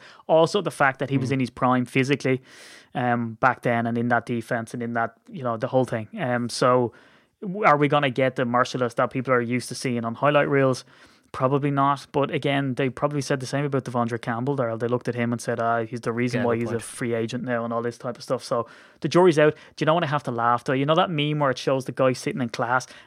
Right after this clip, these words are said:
Speaker 1: and he's, like, clenching like this and the
Speaker 2: Yeah, yeah,
Speaker 1: veins are
Speaker 2: with the,
Speaker 1: coming out of his
Speaker 2: yeah.
Speaker 1: head?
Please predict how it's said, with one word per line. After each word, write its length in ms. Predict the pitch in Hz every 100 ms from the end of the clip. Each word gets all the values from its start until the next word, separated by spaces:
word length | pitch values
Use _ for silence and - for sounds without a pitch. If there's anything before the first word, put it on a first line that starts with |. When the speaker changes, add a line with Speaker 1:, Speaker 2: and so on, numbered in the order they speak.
| _
Speaker 1:
and 140 | 143
he's, 180 | 131 127
like, 240 | 139 131
clenching 420 | - 156 147 - 151
like 160 | 135
this 180 | 139 127
and 80 | 131
the 20 |
Speaker 2:
Yeah, 60 | 117
yeah, 60 | 113
Speaker 1:
veins 160 | 123 135
are 20 |
Speaker 2:
with 80 | 135
the, 60 | -
Speaker 1:
coming 80 | 123
out 60 |
of 60 | 120
his 60 | 113
Speaker 2:
yeah. 60 |
Speaker 1:
head? 200 | 117 131